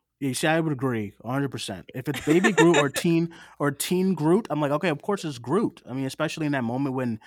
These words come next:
Speaker 1: uh, when he kinda starts to get dusted, Teen Groot, and then
Speaker 2: Yeah.
Speaker 1: he's, like, sad looking at his papa,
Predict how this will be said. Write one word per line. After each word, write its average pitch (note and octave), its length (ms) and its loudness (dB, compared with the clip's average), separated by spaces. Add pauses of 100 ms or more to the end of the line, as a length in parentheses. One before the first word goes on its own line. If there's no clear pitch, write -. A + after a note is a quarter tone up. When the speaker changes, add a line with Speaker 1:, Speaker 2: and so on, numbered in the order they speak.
(260)
Speaker 1:
uh, A2+ 340 2
when A#2 140 -4
he B2+ 80 -4
kinda B2 520 -4
starts A#2+ 220 -8
to A2+ 80 -6
get G#2+ 360 -8
dusted, B2+ 520 -6
Teen B2+ 360 -4
Groot, A#2 360 -8
and G#2+ 160 -8
then G#2+ 300 -8 (180)
Speaker 2:
Yeah. D3+ 300 -12
Speaker 1:
he's, A2 160 -14
like, G#2+ 160 -10
sad A2 420 -4
looking A2+ 220 -6
at A2 100 -6
his G#2+ 140 -8
papa, - 500 -8